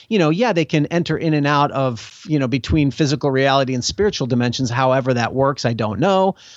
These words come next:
But there is still a physicality to them that isn't the same as in evil spirits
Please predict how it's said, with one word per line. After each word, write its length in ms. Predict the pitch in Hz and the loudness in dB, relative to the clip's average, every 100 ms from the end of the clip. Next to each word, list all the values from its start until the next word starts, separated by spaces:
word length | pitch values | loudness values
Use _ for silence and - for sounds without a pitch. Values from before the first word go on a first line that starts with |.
| - | -6
But 140 | - 135 | -4 0
there 140 | 147 143 | -2 0
is 160 | 160 | -2
still 280 | - - 208 | -2 -2 -2
a 100 | - | 0
physicality 880 | 143 - 156 147 - 180 320 - 147 | -4 -2 -2 -4 -4 -2 -2 -4 -6
to 180 | - 127 | -2 -2
them 220 | 120 143 - - - | 0 -2 -4 -8 -4
that 180 | 160 | -2
isn't 300 | 196 208 277 | -2 -2 -2
the 100 | 247 | -2
same 560 | 233 - 196 180 147 151 - | -2 0 0 2 2 0 -4
as 260 | - 147 127 | -2 0 2
in 180 | 143 143 | 2 0
evil 300 | - 254 247 | 0 0 0
spirits 500 | - - 131 110 107 | -4 -2 0 0 -2